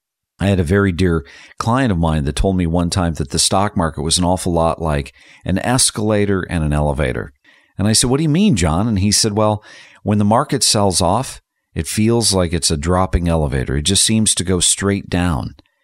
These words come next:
And yet the recovery is always like a slow escalator on the way up."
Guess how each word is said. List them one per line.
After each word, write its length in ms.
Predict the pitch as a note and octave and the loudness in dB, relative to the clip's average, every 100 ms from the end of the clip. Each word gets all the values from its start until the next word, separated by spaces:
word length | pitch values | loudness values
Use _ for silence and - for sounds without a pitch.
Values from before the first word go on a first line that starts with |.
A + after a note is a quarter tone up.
| _ _ _ _ - | _ _ _ _ -6
And 200 | E2 E2+ | -2 2
yet 220 | G2+ A#2+ | 2 0
the 100 | G#2 | 0
recovery 760 | F2+ - A#2 A#2+ C3+ D3 E3 - | -2 -2 -2 0 0 -2 -4 -2
is 180 | E2+ F#2 | 0 2
always 320 | F#2+ G#2 F#2+ | 2 2 2
like 200 | F2 F2+ | 0 0
a 60 | |
slow 440 | - - F#2 F#2+ F2+ | 0 0 2 0 0
escalator 720 | - E2+ - B1+ C2+ B1+ C2 | 0 -2 -2 -2 -4 -2 -2
on 120 | C2 | -2
the 60 | C2 | -2
way 180 | B1+ B1+ | -2 -2
up." 260 | B1 - | -4 -6